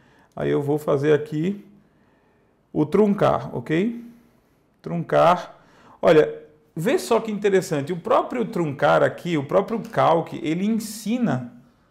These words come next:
que o truncar se escreve assim, ó. Número, que é o número a ser truncado, e contagem, que é como ele chama o número de casas decimais. A forma de escrever é a mesma. Ele só usou um nome diferente ali. Mas vamos lá.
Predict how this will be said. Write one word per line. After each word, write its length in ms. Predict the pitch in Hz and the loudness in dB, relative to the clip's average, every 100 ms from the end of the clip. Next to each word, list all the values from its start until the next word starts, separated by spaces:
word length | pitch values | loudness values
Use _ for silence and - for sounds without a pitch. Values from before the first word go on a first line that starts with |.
| _ _ _ _ _ _ _ | _ _ _ _ _ _ _
que 140 | - 180 | -8 -6
o 40 | |
truncar 540 | 175 208 190 175 190 190 | -2 -2 0 4 4 2
se 100 | 190 | -8
escreve 440 | 180 190 208 247 | -6 -4 -2 -2
assim, 320 | 294 - 170 | -4 -4 -4
ó. 80 | 135 - - _ _ _ _ _ _ | -4 -8 -18 _ _ _ _ _ _
Número, 560 | 147 147 170 214 320 - - _ _ _ _ _ | -2 0 2 2 0 -6 -18 _ _ _ _ _
que 120 | - | 2
é 40 | 160 | 4
o 100 | 156 | 4
número 300 | 151 147 139 | 2 4 2
a 40 | |
ser 220 | 139 135 | 2 -4
truncado, 640 | 131 214 233 175 202 233 220 | -4 -2 2 4 4 2 -4
e 60 | |
contagem, 800 | - 262 262 - 147 139 131 123 | -2 0 2 4 6 6 4 -2
que 80 | 120 | -4
é 20 | |
como 180 | 120 156 | -6 -4
ele 120 | 156 | -6
chama 180 | 143 160 | -6 -6
o 40 | |
número 220 | 156 156 170 | -4 -4 -4
de 60 | |
casas 260 | 151 160 147 | 0 0 0
decimais. 560 | 160 185 202 127 98 - - _ _ | -6 -6 -4 -4 -6 -14 -20 _ _
A 80 | - | -14
forma 280 | 135 139 135 | -6 -2 -2
de 80 | 131 | -4
escrever 320 | 147 127 131 | -6 -4 -2
é 20 | |
a 80 | 208 | -2
mesma. 400 | 330 165 123 127 - _ _ _ _ - | -4 -6 -6 -12 -18 _ _ _ _ -18
Ele 100 | 135 | -8
só 200 | 160 156 | -4 -2
usou 320 | 135 156 190 | -2 -2 -2
um 40 | |
nome 220 | 175 175 | -2 -2
diferente 540 | 190 196 226 165 135 - | -4 -6 -6 -6 -8 -12
ali. 160 | - | -14
Mas 180 | 143 139 | -10 -6
vamos 180 | 165 202 | -2 2
lá. 280 | 165 131 | 2 0